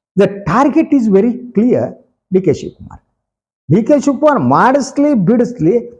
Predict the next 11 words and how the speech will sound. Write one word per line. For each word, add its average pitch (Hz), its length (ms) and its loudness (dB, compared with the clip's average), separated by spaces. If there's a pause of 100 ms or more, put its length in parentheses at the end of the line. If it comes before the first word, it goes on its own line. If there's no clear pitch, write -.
(260)
but 175 380 2
ಈ, 285 180 2 (880)
ಈ 190 40 -4
ಪ್ರಕರಣ, 190 440 -2
ಹನಿ 175 220 0
ಟ್ರ್ಯಾಪ್ 208 300 -2
ಪ್ರಕರಣ 190 340 -2
ಇದೆಯಲ್ಲ, 117 380 -2 (520)
ಅದು - 500 -2 (800)
ಟಾರ್ಗೆಟ್ 175 520 -2
ಮಾಡಿದ್ದು. - 540 -4